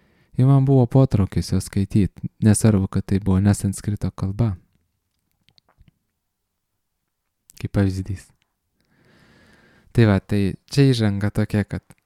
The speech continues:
jeigu žmoguje pa-, prabudo tikėjimas Dievu, nors kažkiek pas jį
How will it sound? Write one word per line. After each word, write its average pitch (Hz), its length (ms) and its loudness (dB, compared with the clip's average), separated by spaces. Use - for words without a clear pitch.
jeigu 113 580 0
žmoguje 107 580 -2
pa-, 101 140 -2
prabudo 107 500 -4
tikėjimas 98 720 -4
Dievu, 107 460 -4
nors 110 320 -4
kažkiek 104 420 -6
pas - 200 -6
jį 101 220 0